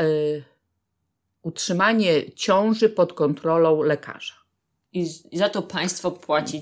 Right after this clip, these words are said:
Speaker 1: Tak,
Speaker 2: tysiąc.
Speaker 1: tak, z tym, że to
Speaker 2: No,
Speaker 1: tam
Speaker 2: to jest
Speaker 1: rzadko
Speaker 2: tak
Speaker 1: kto
Speaker 2: nominalne.
Speaker 1: No, to, to są takie do-, y, dodatkowe pieniądze i to trzeba mieć odpowiednie dochody, żeby to dostać. Y, niskie dochody oczywiście.
Speaker 2: Mhm.
Speaker 1: Ale,
Speaker 2: A nie dla
Speaker 1: ale
Speaker 2: każdego
Speaker 1: jest.
Speaker 2: jest.
Speaker 1: No,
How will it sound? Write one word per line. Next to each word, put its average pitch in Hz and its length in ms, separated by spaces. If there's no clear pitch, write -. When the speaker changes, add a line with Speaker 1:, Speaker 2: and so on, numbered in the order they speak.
Speaker 1:
Tak, 156 100
Speaker 2:
tysiąc. - 480
Speaker 1:
tak, 165 280
z - 100
tym, 359 220
że 262 140
to 202 320
Speaker 2:
No, 180 60
Speaker 1:
tam 214 260
Speaker 2:
to 190 80
jest 220 100
Speaker 1:
rzadko 262 360
Speaker 2:
tak - 100
Speaker 1:
kto 240 80
Speaker 2:
nominalne. 170 580
Speaker 1:
No, 247 400
to, 240 160
to 247 160
są 240 200
takie 226 280
do-, 185 200
y, 180 320
dodatkowe 170 600
pieniądze 196 560
i 160 240
to - 120
trzeba 151 320
mieć 139 260
odpowiednie 139 580
dochody, 131 360
żeby 127 200
to 165 120
dostać. 190 680
Y, 143 380
niskie 202 400
dochody 127 400
oczywiście. 127 640
Speaker 2:
Mhm. 170 400
Speaker 1:
Ale, 285 180
Speaker 2:
A 170 100
nie 165 180
dla 139 100
Speaker 1:
ale 226 120
Speaker 2:
każdego 135 420
Speaker 1:
jest. 285 120
Speaker 2:
jest. 165 120
Speaker 1:
No, 175 60